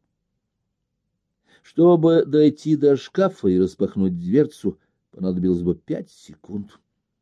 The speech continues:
Достать из кармана пиджака пистолет еще две секунды,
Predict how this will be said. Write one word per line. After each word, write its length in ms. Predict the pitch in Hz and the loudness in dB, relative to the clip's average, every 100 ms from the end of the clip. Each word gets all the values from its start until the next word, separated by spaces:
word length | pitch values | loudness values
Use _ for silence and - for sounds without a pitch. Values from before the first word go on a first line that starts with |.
| _ _ _ | _ _ _
Достать 840 | 90 107 - - 123 123 113 - | 0 0 -2 -2 2 4 2 0
из 160 | 98 - | -6 -2
кармана 440 | 101 98 104 101 | 0 0 0 0
пиджака 420 | 104 95 101 107 | -2 -2 0 -2
пистолет 520 | 107 104 104 104 98 | -2 -4 0 0 0
еще 480 | 92 98 - - - | -4 -4 -6 -4 -2
две 260 | 131 143 127 | 0 -2 -2
секунды, 600 | - - 139 117 98 | -6 -4 -2 0 0